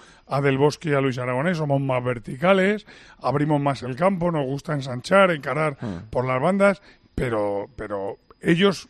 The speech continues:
Speaker 1: yo creo que ellos sí que tienen ahora, hay un deje de lo que era las selecciones españolas de acumular muchos centrocampistas, porque cuando meten a Insigne en una banda, a Chiesa en la otra, aunque son delanteros, son falsos delanteros, vienen a
Speaker 2: Espera.
Speaker 1: pedirla, saben combinar y jugar.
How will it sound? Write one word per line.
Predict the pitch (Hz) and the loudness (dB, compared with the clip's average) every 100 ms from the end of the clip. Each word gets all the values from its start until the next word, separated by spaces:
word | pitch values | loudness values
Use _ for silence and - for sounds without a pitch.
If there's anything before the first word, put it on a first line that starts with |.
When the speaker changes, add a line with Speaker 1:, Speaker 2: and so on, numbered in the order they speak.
| - | -14
Speaker 1:
yo | 131 165 | 2 2
creo | 180 196 175 | 4 2 2
que | 185 | 0
ellos | 180 - | 0 -2
sí | 180 | -6
que | 160 | -6
tienen | 160 180 175 | -2 0 0
ahora, | 170 190 170 131 - - - - - - | 0 0 -2 -4 -10 -20 -20 -20 -20 -6
hay | 143 180 | 0 2
un | 180 175 | 0 0
deje | 180 185 185 | 0 0 -2
de | 165 | 0
lo | 151 147 | 0 0
que | 170 | 0
era | 175 175 165 170 165 | 0 0 0 -4 -6
las | 165 151 139 | -4 -4 -4
selecciones | 156 143 180 165 | -6 -2 -2 -2
españolas | 151 170 170 175 | -4 -2 2 4
de | 160 | 4
acumular | 143 151 156 165 | 2 0 2 2
muchos | 170 160 160 | 0 -2 -4
centrocampistas, | 156 143 139 127 180 - 175 127 - - - - | -2 -2 -2 -2 -4 -2 -2 -2 -12 -20 -20 -12
porque | 123 120 120 117 | -10 -10 -12 -10
cuando | 113 104 104 | -10 -8 -8
meten | 117 135 151 | -6 -4 -2
a | 147 | -2
Insigne | 135 - 165 156 | -4 -4 -4 -2
en | 143 | -2
una | 143 131 | -4 -2
banda, | 165 185 147 | -2 -2 -2
a | 131 | -6
Chiesa | 165 131 151 | -8 -6 -2
en | 151 | 2
la | |
otra, | 147 156 185 202 - - - _ | 2 2 0 -2 -4 -20 -20 _
aunque | - 117 | -12 -10
son | 101 135 139 | -6 -2 0
delanteros, | 143 139 139 170 | 2 2 2 0
son | 160 202 | 0 -4
falsos | 151 147 147 120 | -4 -6 -6 -8
delanteros, | 113 104 175 202 156 | -10 -4 2 2 2
vienen | 147 143 | 0 -2
a | |
Speaker 2:
Espera. | 139 139 | 2 2
Speaker 1:
pedirla, | 139 185 180 156 | 2 0 -2 -4
saben | 143 151 | -4 -4
combinar | 143 131 147 143 | -6 -6 -6 -6
y | |
jugar. | 123 120 131 185 180 | -6 -6 0 2 0